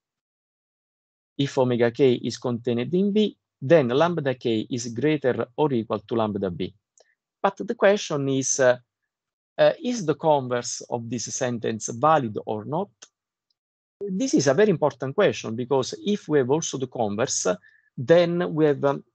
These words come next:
uh, uh, an imaging algorithm with the exact reconstruction, at least in principle. So the converse is very, very important, because the converse, uh, uh, guarantee that the reconstruction, it's, uh, guar-, guarantee that the reconstruction it's, it's correct.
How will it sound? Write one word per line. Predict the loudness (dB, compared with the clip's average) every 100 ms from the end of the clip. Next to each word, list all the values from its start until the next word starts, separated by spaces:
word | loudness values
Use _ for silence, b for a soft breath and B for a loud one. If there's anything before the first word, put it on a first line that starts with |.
| _
uh, | -4
uh, | -2 -2 0 0 0 0
an | -2 -2
imaging | 0 0 0 0 2
algorithm | 2 2 0 -2 -4 -6 -6 -4
with | -4 -2
the | -2 0
exact | -2 -2 -2 -2 -2
reconstruction, | -4 -4 -6 -2 -2 -2 -10 -8 -8
at | -6
least | -6 -6 -8
in | -6
principle. | -8 -8 -10 -12 -14 _ _ _ _ _
So | -4
the | -2
converse | 0 0 0 -2
is | -4 -2
very, | 0 2
very | 2 0
important, | 0 0 0 -4 -6
because | -6 -6 -8
the | -8
converse, | -4 -4 -2 -4 0 0
uh, | 0 B B B B -4
uh, | -2
guarantee | 0 2 2 0 -2 -4 -4 -4
that | -4 -4 -8
the | -12 -6 -4
reconstruction, | -2 -4 -6 -2 -2 -4 -8 -6 -4 -6 -6 b b b _
it's, | -12 -8 -6
uh, | -2 0 0 0 -2 -2 -4 2
guar-, | 4 4
guarantee | 4 4 2 0 -2
that | -4
the | -4 -8
reconstruction | -6 -8 -6 -6 -6 -6 -10 -10
it's, | -12 -14 -12
it's | -8 -6 -6 -2
correct. | 0 0 -4 -20 -20